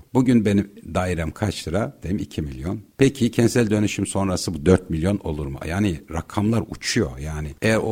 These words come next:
o rakamlara çıkmayacaksa ben kentsel dönüşüme girmem." diyor.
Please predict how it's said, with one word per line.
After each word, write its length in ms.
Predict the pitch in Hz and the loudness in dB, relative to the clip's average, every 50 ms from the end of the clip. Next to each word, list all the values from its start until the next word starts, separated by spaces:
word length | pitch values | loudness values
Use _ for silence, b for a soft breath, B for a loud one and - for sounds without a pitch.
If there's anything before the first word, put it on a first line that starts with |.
| 107 - | -2 -2
o 120 | - 123 | 0 0
rakamlara 560 | 120 117 110 - 110 98 98 98 98 95 95 90 | 0 0 -2 -2 -2 -2 -2 -2 -2 -2 -2 -2
çıkmayacaksa 720 | - - - 110 - - 101 80 82 85 - - 110 92 | -4 -6 -8 -8 -6 -4 -4 -4 -4 -6 -6 -6 -6 -4
ben 200 | 85 95 101 98 - - | -2 -2 -4 -4 -6 -8
kentsel 380 | - 107 95 - - 98 85 73 | -6 -6 -6 -4 -4 -6 -6 -6
dönüşüme 420 | 76 80 76 73 - - - 107 | -8 -8 -8 -8 -10 -6 -4 -4
girmem." 520 | 107 82 87 95 85 87 82 78 69 65 - - | 0 4 4 6 6 6 4 2 -2 -6 -10 -14
diyor. 120 | - - | -18 -20